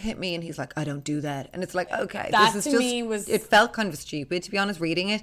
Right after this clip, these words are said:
Speaker 2: Yeah.
Speaker 1: Especially when she was away, um, and she was dating a photographer, and it got to, like, I
Speaker 2: Some
Speaker 1: mean,
Speaker 2: weird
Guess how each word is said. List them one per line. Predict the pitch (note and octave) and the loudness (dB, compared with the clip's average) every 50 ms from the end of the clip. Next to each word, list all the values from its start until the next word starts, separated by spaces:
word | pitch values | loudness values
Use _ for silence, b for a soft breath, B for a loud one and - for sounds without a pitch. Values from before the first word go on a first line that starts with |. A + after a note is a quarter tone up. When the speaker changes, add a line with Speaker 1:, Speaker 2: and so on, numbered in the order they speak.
| - | -2
Speaker 2:
Yeah. | G#3+ A3+ G3+ F#3+ D#3+ C3+ D3+ F3+ | 0 0 2 2 0 0 -2 -2
Speaker 1:
Especially | G3+ - G#3+ G3+ G3 - G3+ F#3 | 0 4 4 4 4 4 0 0
when | F#3 F3+ | -2 -2
she | D#3 E3+ | -2 -4
was | F3 E3+ | -4 0
away, | F3 F3 F3 F3 F3 F3 F3 F3 F3 E3+ E3+ E3+ E3+ - | 2 4 6 6 6 6 6 4 4 2 2 0 -2 -2
um, | - E3 E3 E3 D#3+ D#3+ D#3+ D#3+ | -2 -2 0 0 -2 -2 -4 -4
and | D#3+ D#3+ | -6 -6
she | - - E3 | -6 -4 -4
was | D#3+ D#3 - | -4 -4 2
dating | - D#3+ D#3 E3 D#3+ D#3 D#3 | 2 4 4 4 2 0 -4
a | D3 | -6
photographer, | - D3+ - D3+ E3 E3 D3 E3+ D#3 - E3+ D#3+ D#3 D#3+ D#3 D3+ | -6 -8 -2 0 0 0 0 -2 -4 -2 -2 0 0 0 0 0
and | D3+ D3 C3 B B B B B B - | -2 -4 -8 B B B B B B -4
it | - C3 - | -4 -2 2
got | - F3 F3 - - | 2 2 2 2 0
to, | - F3+ E3 | 0 0 0
like, | D3+ D#3 - - - - - - - - | 0 -2 -4 -6 -10 -16 -20 -20 -10 -6
I | - - E3 | -4 -4 -2
Speaker 2:
Some | E3 | -2
Speaker 1:
mean, | E3+ E3 D#3+ D#3+ - - | -2 -2 -4 -4 -6 -8
Speaker 2:
weird | E3+ F3+ F#3 F#3 | -10 -8 -8 -6